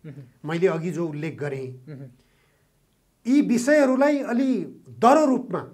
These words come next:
Speaker 2: राष्ट्रिय स्वाधीनताको सवालमा दह्रो रूपमा उपस्थित हुनु पर्यो।
Speaker 1: मह्म।
Speaker 2: नेपाल असंलग्न राष्ट्रहरूको सदस्य हो, त्यसकारण हामी युद्धमा जान चाहँदैनौँ।
Speaker 1: मह्म।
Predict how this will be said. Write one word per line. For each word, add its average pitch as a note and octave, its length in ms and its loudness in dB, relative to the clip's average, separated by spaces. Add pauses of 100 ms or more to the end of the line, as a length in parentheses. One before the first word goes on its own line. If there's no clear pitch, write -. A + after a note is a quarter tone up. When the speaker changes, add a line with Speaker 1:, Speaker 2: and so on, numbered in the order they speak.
(760)
Speaker 2:
राष्ट्रिय G#3+ 340 0
स्वाधीनताको A#3+ 640 -2
सवालमा G#3 420 0 (140)
दह्रो C4 220 4
रूपमा G#3 300 -4
उपस्थित D#3+ 480 -14
हुनु B2+ 140 -12
पर्यो। C3+ 300 -10 (320)
Speaker 1:
मह्म। C#3 140 -20 (960)
Speaker 2:
नेपाल A#3 440 4
असंलग्न C4+ 600 0
राष्ट्रहरूको C4 640 0
सदस्य A#3+ 460 -4
हो, A#3+ 100 -4
त्यसकारण A#3 440 -2
हामी G#3 200 0
युद्धमा G3 400 -2
जान F3 260 -4
चाहँदैनौँ। D3+ 560 -8
Speaker 1:
मह्म। C3 480 -20